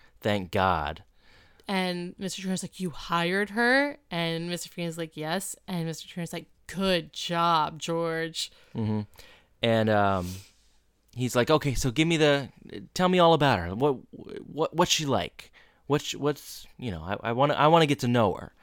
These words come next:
Speaker 1: And Mister Feeney goes, um,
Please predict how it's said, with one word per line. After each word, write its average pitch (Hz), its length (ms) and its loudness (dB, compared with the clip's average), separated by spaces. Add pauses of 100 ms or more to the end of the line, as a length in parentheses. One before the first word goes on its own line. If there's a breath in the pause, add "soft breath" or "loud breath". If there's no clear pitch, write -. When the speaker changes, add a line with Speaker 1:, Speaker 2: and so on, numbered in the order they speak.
(360 soft breath)
Speaker 1:
And 113 840 2
Mister 131 320 2
Feeney 131 380 0
goes, 110 720 2 (440 soft breath)
um, 92 540 -4